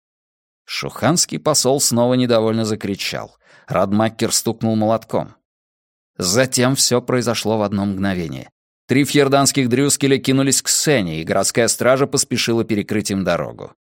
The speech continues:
Шуханские солдаты начали проталкиваться вперёд. Проливные взмахнули руками. А потом,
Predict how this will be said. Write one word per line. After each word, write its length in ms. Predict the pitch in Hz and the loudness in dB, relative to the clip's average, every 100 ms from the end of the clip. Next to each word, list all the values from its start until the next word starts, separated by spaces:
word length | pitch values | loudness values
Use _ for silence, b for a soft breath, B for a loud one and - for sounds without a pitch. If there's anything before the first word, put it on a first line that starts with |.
| _ _ - | _ _ -6
Шуханские 560 | - 107 113 - 170 | -2 2 2 2 2
солдаты 480 | 151 - 147 123 156 | 4 4 4 2 4
начали 340 | 131 123 147 | 2 2 0
проталкиваться 760 | 143 131 131 113 110 131 127 131 | 0 0 2 0 2 0 0 -2
вперёд. 520 | - 135 104 87 - _ _ _ | -2 0 0 -2 -8 _ _ _
Проливные 540 | 113 117 117 113 120 131 | 0 4 4 4 2 2
взмахнули 560 | 127 131 - 113 113 | 2 0 0 0 2
руками. 540 | 117 117 - 73 62 - _ _ _ | 2 0 -2 -4 -6 -18 _ _ _
А 100 | - | -10
потом, 520 | - 62 - 101 104 | -8 -10 -6 -6 -6